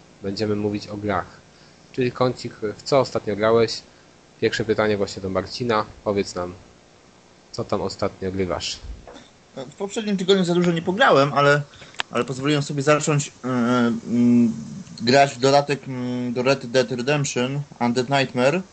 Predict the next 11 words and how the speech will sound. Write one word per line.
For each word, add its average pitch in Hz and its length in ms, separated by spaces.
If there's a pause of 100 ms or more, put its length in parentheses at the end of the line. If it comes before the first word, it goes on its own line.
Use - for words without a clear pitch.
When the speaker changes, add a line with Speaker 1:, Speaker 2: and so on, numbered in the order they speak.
(440)
Speaker 2:
Jest 113 120
to 139 60 (120)
pierwszy 156 280
dodatek 147 280
singlowy 139 600 (160)
do 123 160
tej 123 160
gry, 120 260 (200)
na 123 100
szczęście 123 480
już. 127 300